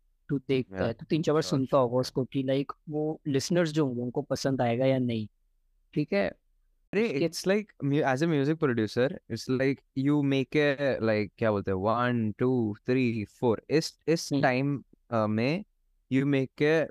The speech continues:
Speaker 2: beat, ठीक है? It, like, टेम्पो जाता है, one, two, three, four,
Speaker 1: हाँ।
Speaker 2: one, two, three, four। सिर्फ वो
Speaker 1: या।
Speaker 2: one, two, three, four तक we make the beat कि वो एक,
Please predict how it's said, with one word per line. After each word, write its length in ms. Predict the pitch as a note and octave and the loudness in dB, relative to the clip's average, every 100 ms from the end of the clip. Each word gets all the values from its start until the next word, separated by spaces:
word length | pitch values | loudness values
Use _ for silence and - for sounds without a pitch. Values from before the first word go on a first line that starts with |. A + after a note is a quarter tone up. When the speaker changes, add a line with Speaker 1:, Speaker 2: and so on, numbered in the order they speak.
| - | -8
Speaker 2:
beat, 380 | A2+ C3 G#2 - _ _ _ _ _ | -2 0 0 -8 _ _ _ _ _
ठीक 180 | B2 B2 | -2 0
है? 200 | G#2 E2+ _ _ _ _ _ _ _ _ _ _ _ _ _ _ - | 0 -2 _ _ _ _ _ _ _ _ _ _ _ _ _ _ -4
It, 120 | C3 | -2
like, 300 | A2+ C3+ C#3+ - | -2 -2 -2 0
टेम्पो 320 | D3 C3 B2 C#3 | 0 0 2 2
जाता 280 | A#2+ G2+ | 2 2
है, 60 | A2 | 2
one, 340 | G#2 A2+ A2 | 2 2 2
two, 560 | G#2+ G#2 A#2+ A#2 A2+ G2+ | 0 -2 -2 0 0 -2
three, 400 | - G2+ A2+ G2+ | -4 -2 -2 -2
four, 160 | F#2+ - | -2 -2
Speaker 1:
हाँ। 380 | A#2+ A#2 F2 - - | -2 -2 -8 -10 -2
Speaker 2:
one, 420 | G#2+ A2+ G#2+ G2+ - | 0 2 0 -4 -2
two, 360 | A2 G#2+ G2 G2 - | 0 0 -2 -4 -2
three, 220 | G#2 G2 | -2 -2
four। 340 | F#2+ - G2+ - _ - | -4 -4 -2 -2 _ -20
सिर्फ 420 | - D3 F3+ - | 0 2 2 0
वो 180 | C#3 B2+ | 0 2
Speaker 1:
या। 220 | A#2 A2+ | 2 0
Speaker 2:
one, 320 | A2+ A#2+ A2+ | 0 0 0
two, 240 | D3 D#3 D#3 | -2 -2 -2
three, 220 | D3+ D#3 | -2 -4
four 320 | - D#3 F3 - | -4 -2 -2 0
तक 140 | D#3 F3+ - _ _ _ _ _ _ | 0 0 -8 _ _ _ _ _ _
we 120 | B2+ D#3 | -2 0
make 280 | C#3+ C#3 | 2 0
the 120 | C#3 D3+ | 0 0
beat 280 | B2+ B2+ D3+ _ | 2 0 -2 _
कि 140 | - D#3 | -2 0
वो 360 | C#3+ C#3+ E3+ | 2 2 2
एक, 340 | C#3+ D3 E3 | 2 2 -2